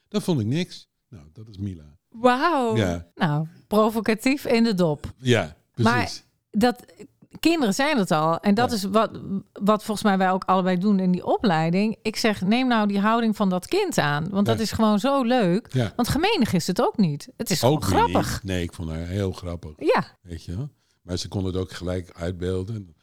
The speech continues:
Speaker 1: Beeld ze het ook uit, hè? Van, dan sta ik bij de
Speaker 3: <laughs> Ook heel
Speaker 1: olifanten
Speaker 3: leuk.
Speaker 1: en dan kijk ik ze om. "Ja, waar is opa? Ik wil dat opa het ook ziet. Opa, de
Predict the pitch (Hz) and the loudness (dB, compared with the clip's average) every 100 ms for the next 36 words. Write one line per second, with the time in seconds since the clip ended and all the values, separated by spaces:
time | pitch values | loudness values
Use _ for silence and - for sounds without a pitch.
0 | _ 90 113 113 95 85 90 90 107 135 | _ 0 2 2 -6 -6 -4 -4 -4 -4
1 | 107 143 104 - 262 - - 180 104 120 | -8 -8 -12 -12 -8 -4 -2 0 0 0
2 | 98 311 370 415 226 208 180 175 165 160 | 0 2 2 2 0 2 2 2 0 -2
3 | - - 90 107 85 - 107 107 101 - | -6 -16 -8 -8 -6 -4 -2 -2 -8 -10
4 | 90 95 120 147 - _ - 220 165 180 | -10 -6 -6 -6 -14 _ -8 -6 -4 -2
5 | 196 190 185 208 190 139 98 _ 190 175 | -2 -2 -2 -4 -2 -4 -4 _ -8 -6
6 | 170 160 156 180 170 156 147 175 - 160 | -4 -4 -4 -2 -2 -4 -6 -10 -6 -8
7 | - 202 202 185 185 190 | -4 -4 -2 -2 0 -2